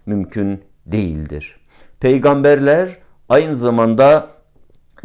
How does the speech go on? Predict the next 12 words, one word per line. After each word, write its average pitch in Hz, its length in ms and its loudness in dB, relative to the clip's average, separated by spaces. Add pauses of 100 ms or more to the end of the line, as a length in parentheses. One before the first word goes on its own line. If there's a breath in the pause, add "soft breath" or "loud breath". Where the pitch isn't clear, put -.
dini 117 340 -2
tebliğ 135 420 -4
ederler. 85 640 -2 (300 soft breath)
İnsan 117 420 -2
olarak 117 540 2 (200 soft breath)
bizler 117 600 -2 (340 soft breath)
aklı 143 720 -2
olan 120 540 0
ve 107 160 0
bundan 127 360 -2
dolayı 151 340 0
da 110 260 2